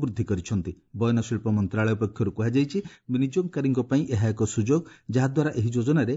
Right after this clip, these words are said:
ସେମାନେ ଲାଭାନ୍ୱିତ ହୋଇପାରିବେ। ଇଚ୍ଛୁକ ଆବେଦନକାରୀ ମନ୍ତ୍ରାଳୟର ସରକାରୀ ପୋର୍ଟାଲରେ ଏଥିପାଇଁ ଆବେଦନ କରିପାରିବେ। ବୈଦେଶିକ ମନ୍ତ୍ରୀ ଡକ୍ଟର ଏସ୍ ଜୟଶଙ୍କର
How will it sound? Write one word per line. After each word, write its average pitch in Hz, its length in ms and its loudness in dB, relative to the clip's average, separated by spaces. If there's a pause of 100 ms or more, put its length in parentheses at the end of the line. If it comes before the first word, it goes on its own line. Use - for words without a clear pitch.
(200)
ସେମାନେ 135 320 0 (160)
ଲାଭାନ୍ୱିତ 117 480 0
ହୋଇପାରିବେ। 101 480 0 (200)
ଇଚ୍ଛୁକ 110 280 -4 (100)
ଆବେଦନକାରୀ 123 500 0 (280)
ମନ୍ତ୍ରାଳୟର 113 520 2
ସରକାରୀ 107 420 0
ପୋର୍ଟାଲରେ 110 460 0 (300)
ଏଥିପାଇଁ 113 380 0 (180)
ଆବେଦନ 120 400 0
କରିପାରିବେ। 92 520 -2 (560)
ବୈଦେଶିକ 196 400 0
ମନ୍ତ୍ରୀ 226 280 0
ଡକ୍ଟର 175 360 0
ଏସ୍ 147 160 0
ଜୟଶଙ୍କର 135 540 0